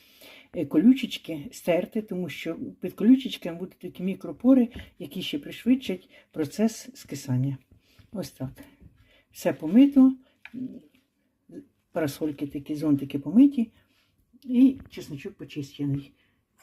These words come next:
У мене тут, ну, може, кілограм, може, трішечки менше огірочків. Я взяла п'ять зубочків чеснику, і потрібно буде дві третіх навіть столової ложки солі. Готуємо. Так, перш за все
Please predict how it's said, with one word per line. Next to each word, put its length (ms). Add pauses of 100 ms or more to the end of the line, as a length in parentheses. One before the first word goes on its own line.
У 100
мене 220
тут, 280 (1040)
ну, 80
може, 200
кілограм, 420
може, 240
трішечки 520 (1300)
менше 380
огірочків. 540 (300)
Я 80
взяла 220
п'ять 180
зубочків 440
чеснику, 480 (260)
і 60
потрібно 460
буде 260
дві 160
третіх 560
навіть 260 (260)
столової 420
ложки 440 (160)
солі. 500
Готуємо. 520 (1600)
Так, 200
перш 180
за 140
все 380